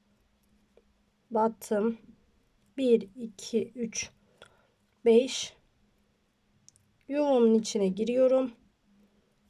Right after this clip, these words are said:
Bir zincir çektim. Şuraya battım. Aynı şekilde arkadaşlar buraya geçişte bir tane kü-, minik bir örümcek. Burayı da aynı şekilde yapacaksınız. Ben şöyle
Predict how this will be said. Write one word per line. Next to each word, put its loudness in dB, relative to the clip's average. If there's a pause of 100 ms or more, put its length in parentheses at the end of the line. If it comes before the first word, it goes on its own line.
(100)
Bir 0
zincir 0
çektim. 0 (1120)
Şuraya 2
battım. 0 (2000)
Aynı 4
şekilde 0
arkadaşlar 0
buraya 6
geçişte -4
bir -8
tane 2
kü-, -8
minik 0
bir 2
örümcek. 2
Burayı 2
da 4
aynı 2
şekilde -4
yapacaksınız. 0 (920)
Ben -2
şöyle 2